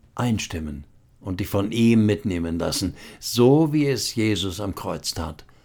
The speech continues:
Du kannst mit Gott sprechen, ihm alles sagen, was dich beschäftigt, und dich von ihm verändern lassen. Fang am besten sofort damit an.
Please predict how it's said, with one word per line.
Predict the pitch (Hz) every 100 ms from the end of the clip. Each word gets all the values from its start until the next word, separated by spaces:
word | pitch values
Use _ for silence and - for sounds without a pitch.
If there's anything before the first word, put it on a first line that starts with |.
| _ - - -
Du | 120
kannst | 143 175 180 -
mit | 123 -
Gott | 123 120
sprechen, | - - 117 123 120 113
ihm | 131 127 131 -
alles | 123 143 165 170 170 147 - - -
sagen, | 113 123 113 98 87 82 80 - -
was | 98 -
dich | - -
beschäftigt, | 104 - 95 - 82 - - - - _ _ -
und | 104 107
dich | 127 110
von | 117 117
ihm | 123 113 107 -
verändern | - 117 - 92 76 71
lassen. | - - - - - _ _ _ _ _ _ _ _
Fang | - - 135 143
am | 113 90
besten | 101 104 - 85
sofort | 87 - 90 85
damit | 78 76 82
an. | 82 82